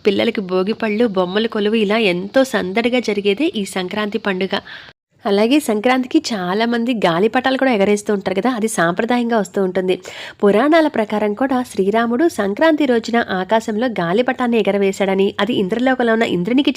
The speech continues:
చేరిందని, అప్పటి నుంచి కూడా ఈ పతంగులు ఎగరవేయటం మనకి ఆనవాయితీగా వస్తుంది అని చెప్తారు. జనవరి పద్నాలుగున మనకి మకర సంక్రాంతి అంటే ఈ రోజు మకర సంక్రమణం పగలు రెండు గంటల నలభై ఐదు నిమిషాలకు ప్రవేశిస్తుంది.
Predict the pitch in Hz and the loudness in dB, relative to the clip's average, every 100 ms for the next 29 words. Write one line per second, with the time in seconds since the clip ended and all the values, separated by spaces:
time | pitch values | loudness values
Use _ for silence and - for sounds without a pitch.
0 | 214 196 202 190 196 208 - - - - | 2 2 2 2 2 0 -6 -16 -12 -6
1 | 170 - 254 277 247 233 220 302 233 208 | -4 0 2 2 0 0 2 2 0 0
2 | 190 190 254 285 277 190 190 214 214 208 | 0 0 2 2 2 0 0 2 2 2
3 | 240 208 233 - 170 170 214 247 254 240 | 0 0 -4 -4 -4 -2 0 0 0 0
4 | 208 180 196 190 208 202 185 180 185 180 | 0 -2 -4 0 0 0 -4 -4 -2 -2
5 | 180 - _ _ _ - - - 202 220 | -4 -18 _ _ _ -20 -20 -8 0 2
6 | 240 311 294 202 185 254 311 320 277 233 | 4 2 2 0 0 0 2 2 2 -2
7 | 208 180 220 - 226 220 214 208 226 - | -2 0 -2 -2 -4 -2 -2 0 -2 -4
8 | 196 196 339 370 - - - 226 214 202 | -6 -2 0 -2 -6 -14 -6 0 4 4
9 | 208 247 180 226 254 269 247 233 202 240 | 2 0 0 -2 -2 -2 -2 -2 -2 -2
10 | 226 190 240 240 185 202 220 233 214 220 | -2 -2 0 2 2 0 0 -2 -2 -2
11 | 214 185 190 190 190 185 180 240 302 285 | -2 -2 0 0 0 -2 -4 -4 -2 -2
12 | 196 190 202 196 190 180 185 | -2 -2 -4 -6 -6 -4 -6